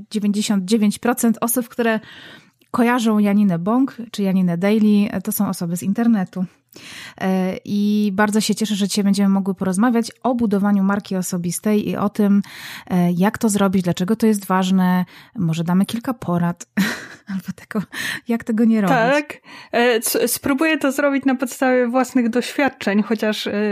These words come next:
Speaker 2: no właśnie zawsze mnie, zawsze czuję, że jeszcze jestem, no, totalnym świeżakiem, więc nie wiem, czy mam takie kompetencje, żeby komuś radzić, ale może to po prostu efekt, e, Kruninga,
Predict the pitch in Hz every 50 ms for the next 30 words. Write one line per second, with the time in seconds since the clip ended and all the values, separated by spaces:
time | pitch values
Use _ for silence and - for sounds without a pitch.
0 | 202 208 - - - - - - - 208 202 - - 226 208 202 - - - -
1 | - - _ - 208 226 220 - - - 220 220 220 220 220 214 208 - - 226
2 | 214 285 302 - - 277 - - - 320 311 311 302 294 277 285 277 269 277 269
3 | - - _ _ - 262 262 269 277 269 277 - 311 269 262 269 285 285 302 285
4 | - 330 294 285 277 262 262 269 - - - - 262 262 247 202 - 240 226 214
5 | - - - - 202 202 202 214 226 220 226 226 - - 262 247 226 226 233 247
6 | 247 - 269 240 233 226 226 233 247 - 269 247 240 - - - - - _ -
7 | 294 262 247 - 285 277 285 - 269 262 254 247 - 269 247 240 262 233 247 254
8 | 247 - 254 240 247 - - 320 330 311 285 254 247 220 - 247 240 247 233 -
9 | - - - - 262 240 269 254 254 247 254 240 226 240 233 - - 269 233 226
10 | 220 - 240 226 220 - - - 226 220 220 220 - - 240 226 220 220 220 214
11 | 202 208 202 202 208